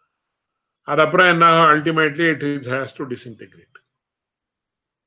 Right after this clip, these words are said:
பரிணாமத்துக்கு உட்படுறதுன்னா அது அனித்யம். சவிகாரித்வே அனித்யத்துவ பிரசங்கா அப்படின்னு நம்ம சொல்றோம்.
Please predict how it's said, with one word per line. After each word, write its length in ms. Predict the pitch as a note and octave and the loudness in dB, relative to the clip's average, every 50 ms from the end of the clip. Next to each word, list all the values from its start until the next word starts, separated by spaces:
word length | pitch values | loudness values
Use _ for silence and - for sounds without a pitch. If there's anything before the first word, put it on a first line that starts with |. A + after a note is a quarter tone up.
| _ _ _ _ _ _ _ _ _ _ _ _ _ _ _ _ C6+ C6+ C6+ C6+ C6+ _ _ _ _ _ _ _ _ _ _ _ _ _ _ _ - | _ _ _ _ _ _ _ _ _ _ _ _ _ _ _ _ _ _ _ _ _ _ _ _ _ _ _ _ _ _ _ _ _ _ _ _ -4
பரிணாமத்துக்கு 640 | F#3 F#3+ G3 G3+ G3+ G3 F#3+ F3+ D3 F3+ D#3+ F3 | 0 4 6 6 6 6 6 4 2 0 2 2
உட்படுறதுன்னா 600 | F#3+ G3+ E3 G3 F3+ E3 F3 D#3 D3 D#3+ D#3+ G3 G3 | 2 2 2 2 2 2 2 0 0 -2 0 0 0
அது 140 | F3 D#3+ C#3+ | 0 0 0
அனித்யம். 560 | C#3 C#3 D3+ D3 - _ - A#2 A2+ B2+ B2+ B2 A2+ _ _ _ _ _ _ _ _ _ _ _ _ _ _ _ _ _ _ _ _ _ _ _ _ _ _ _ _ _ _ _ _ | 0 -2 -2 -6 -10 _ -12 -12 -12 -12 -14 -18 -20 _ _ _ _ _ _ _ _ _ _ _ _ _ _ _ _ _ _ _ _ _ _ _ _ _ _ _ _ _ _ _ _
சவிகாரித்வே 960 | - - D3 D#3+ F#3 F3 - F#3 E3+ E3 E3 D#3+ D3+ C3+ - - D#3+ E3 F#3 G#3+ A3 - _ _ _ _ _ _ _ _ _ _ _ _ _ - - - - - - _ _ _ _ _ _ D3+ | -6 -2 -2 -2 -2 0 2 2 4 4 4 2 2 0 -4 -4 -2 0 0 0 0 -4 _ _ _ _ _ _ _ _ _ _ _ _ _ -20 -20 -20 -20 -20 -20 _ _ _ _ _ _ -8
அனித்யத்துவ 640 | D3 E3+ F#3+ E3 - - D#3+ D3 D3 - F3 F3+ E3 | -6 -6 -6 -8 -6 -4 -4 -4 -2 -4 -6 -6 -6
பிரசங்கா 480 | - C3+ A#2+ - B2+ B2 A#2+ A2 A2 F#2 G2 A2+ C#3 C3 A#2 A2+ - _ _ _ _ _ _ _ _ _ _ _ _ _ _ _ _ _ - | -6 -10 -10 -10 -12 -12 -10 -10 -10 -10 -10 -10 -12 -12 -12 -14 -18 _ _ _ _ _ _ _ _ _ _ _ _ _ _ _ _ _ -8
அப்படின்னு 320 | C3 B2+ B2 C#3+ F#3+ G3+ | -6 -4 -4 -4 -4 -4
நம்ம 140 | F3 D3+ A#2+ | -6 -8 -10
சொல்றோம். 420 | - - - G2 - _ _ _ | -12 -12 -14 -20 -20 _ _ _